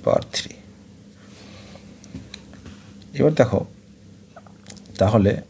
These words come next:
আমরা প্রথম যে শর্তটা পেয়েছি, তাকে যদি আমরা both side-এ হোল কিউব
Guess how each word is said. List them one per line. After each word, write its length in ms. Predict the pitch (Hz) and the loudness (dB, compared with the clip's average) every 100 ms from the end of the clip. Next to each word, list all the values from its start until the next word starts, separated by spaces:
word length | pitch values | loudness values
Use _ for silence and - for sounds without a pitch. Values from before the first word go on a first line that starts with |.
| 107 | -2
আমরা 220 | 104 98 101 107 | 2 4 4 0
প্রথম 260 | 110 - 131 131 | -6 -2 0 2
যে 60 | 120 - | 0 0
শর্তটা 360 | 101 - 104 101 | -4 2 2 4
পেয়েছি, 320 | 98 98 87 95 - - - - - - - - - - - - - - | 4 4 0 -6 -12 -20 -20 -20 -20 -20 -20 -20 -20 -20 -20 -20 -8 0
তাকে 160 | 101 104 | 4 4
যদি 140 | 101 107 | 4 6
আমরা 200 | 104 101 98 92 - - - - - - - - - - - - - - 90 | 6 6 4 2 -10 -20 -20 -20 -20 -20 -20 -20 -20 -20 -20 -20 -18 -4 2
both 160 | 98 - | 2 4
side-এ 240 | 107 98 92 | 4 4 2
হোল 140 | 101 107 | 2 4
কিউব 140 | 131 | 2